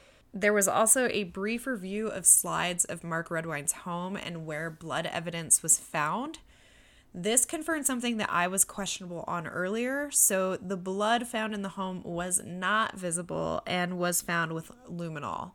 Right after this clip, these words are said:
then followed with another chemical that verified it was human blood. And then they did another testing confirming that the D N A was to be Dylan's.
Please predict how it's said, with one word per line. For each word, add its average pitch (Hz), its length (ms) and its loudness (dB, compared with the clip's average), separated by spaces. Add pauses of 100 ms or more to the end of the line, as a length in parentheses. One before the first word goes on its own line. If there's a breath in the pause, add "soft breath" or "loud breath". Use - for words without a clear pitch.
(560 loud breath)
then 180 260 0
followed 170 400 0
with 170 240 -2
another 180 380 -2
chemical 170 560 -4
that 160 200 -2
verified 156 460 -2
it - 100 -6
was - 120 2
human 196 380 -4
blood. 180 500 -4 (520 soft breath)
And 156 280 -6
then 156 520 -2
they 151 460 -2
did 143 240 -4
another 156 400 -2
testing 156 480 -4
confirming 151 600 -8
that 147 180 -6
the 156 80 -4
D 151 200 -6
N 143 100 -6
A 139 240 -2
was 135 220 2
to - 120 -12
be 143 100 -6
Dylan's. 180 720 -2